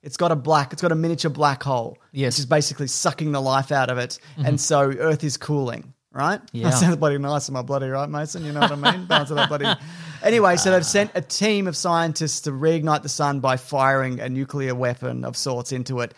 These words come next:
Speaker 1: They'd already sent a previous team, and that team disappeared, maybe 'cause of sun madness.
Speaker 2: Yeah, probably sun
Speaker 1: Uh, 'cause
Speaker 2: madness.
Speaker 1: people look at the sun
Speaker 2: It's very
Speaker 1: too much.
Speaker 2: common, yeah.
Speaker 1: Yeah. And it's, look, I know I talk about it a lot, but it's actually really terrific. And some people don't like the third act 'cause it completely shifts in tone.
Speaker 2: Sun
Speaker 1: But I really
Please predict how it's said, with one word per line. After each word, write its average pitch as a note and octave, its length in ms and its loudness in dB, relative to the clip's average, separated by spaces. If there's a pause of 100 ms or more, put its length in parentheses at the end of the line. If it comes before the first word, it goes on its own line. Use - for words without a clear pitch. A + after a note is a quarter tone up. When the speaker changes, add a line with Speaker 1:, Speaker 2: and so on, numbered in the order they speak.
(180)
Speaker 1:
They'd D3+ 120 4
already F3+ 220 6
sent D#3 240 0
a - 20 -6
previous D#3 460 2
team, C#3 240 0
and C3 80 -2
that B2+ 160 -2
team B2 240 -4
disappeared, A#2+ 640 -6 (240)
maybe C#3+ 240 0
'cause C3+ 160 -4
of B2+ 100 -4
sun B2 300 -2
madness. A#2+ 500 -8
Speaker 2:
Yeah, C3 120 0
probably C3 260 -4
sun C#3 160 2
Speaker 1:
Uh, C3+ 80 6
'cause B2+ 80 4
Speaker 2:
madness. F3+ 240 -2
Speaker 1:
people D3 260 0
look C3+ 160 -4
at - 100 -6
the - 80 -14
sun C#3 240 -2
Speaker 2:
It's E3+ 80 0
very G3 120 2
Speaker 1:
too C3+ 60 -2
much. C3 60 0
Speaker 2:
common, G#3+ 240 0
yeah. F3+ 280 -2
Speaker 1:
Yeah. B2+ 240 0 (320)
And F#3 320 2
it's, - 200 -2
look, F3+ 200 0 (120)
I E3 140 4
know F#3+ 160 4
I G3 80 4
talk E3 240 0
about C#3 200 2
it B2+ 40 -4
a B2+ 60 -2
lot, C#3 420 0 (200)
but F3+ 100 0
it's F3+ 100 -2
actually G#3 320 0
really D3+ 280 2
terrific. B2+ 600 -6 (160)
And E3 100 -6
some F#3 140 2
people F3 180 0
don't E3 140 4
like E3 160 -2
the D3+ 80 -2
third D3+ 260 2
act D#3 320 0
'cause C#3 160 -6
it C3+ 60 -6
completely C3+ 400 -6
shifts C#3 340 -6
in C3+ 140 -8
tone. F3+ 380 -2 (100)
Speaker 2:
Sun - 160 0
Speaker 1:
But C#4 60 6
I C#4 60 6
really G3 80 4